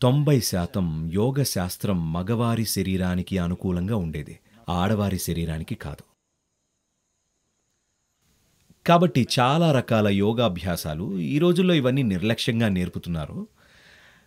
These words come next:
మ్, సరైన పద్ధతిని పాటించకపోతే అవి స్త్రీ శరీరానికి హాని కలిగించవచ్చు. మీరు నేర్చుకునే వాటిలో మయూరాసన అని ఒకటి ఉంది కదా, వాళ్ళు మిమ్మల్ని మయూరాసన చేయొద్దని చెప్పారు కదా,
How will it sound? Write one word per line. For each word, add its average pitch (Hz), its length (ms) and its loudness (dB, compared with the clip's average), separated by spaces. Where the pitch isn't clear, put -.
మ్, 85 320 -8
సరైన 180 480 4
పద్ధతిని 196 580 2
పాటించకపోతే 95 1000 -4
అవి 90 260 -2
స్త్రీ 147 360 0
శరీరానికి 107 600 0
హాని 90 300 -2
కలిగించవచ్చు. 80 680 -6
మీరు 139 220 4
నేర్చుకునే 131 460 2
వాటిలో 107 720 2
మయూరాసన 120 680 0
అని 101 160 0
ఒకటి 98 280 -2
ఉంది 101 140 0
కదా, 92 180 -4
వాళ్ళు 123 280 4
మిమ్మల్ని 123 500 2
మయూరాసన 135 600 2
చేయొద్దని 123 480 0
చెప్పారు 110 220 -2
కదా, 110 220 -2